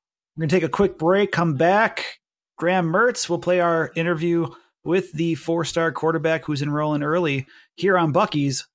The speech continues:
Fifth Podcast. And now joining us on Bucky's Fifth Podcast,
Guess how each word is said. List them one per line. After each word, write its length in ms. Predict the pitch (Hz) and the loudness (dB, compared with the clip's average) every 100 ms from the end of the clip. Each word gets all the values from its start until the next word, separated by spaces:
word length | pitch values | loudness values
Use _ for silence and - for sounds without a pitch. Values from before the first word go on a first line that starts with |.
| _ | _
Fifth 400 | - 135 135 135 - | -10 -6 -6 -8 -6
Podcast. 580 | 147 160 - 123 - - _ _ _ _ _ _ _ _ _ - | -2 -2 -2 -6 -6 -12 _ _ _ _ _ _ _ _ _ -4
And 220 | 156 170 | -2 2
now 380 | 185 190 214 220 | 2 2 2 2
joining 420 | 147 202 202 190 | 0 0 0 -2
us 140 | 185 | -2
on 120 | 185 160 | -2 0
Bucky's 500 | 180 180 180 170 - | 0 0 -2 -4 -2
Fifth 280 | 180 175 | -2 -2
Podcast, 800 | - 175 170 165 180 170 165 - | -2 0 0 0 0 2 0 -6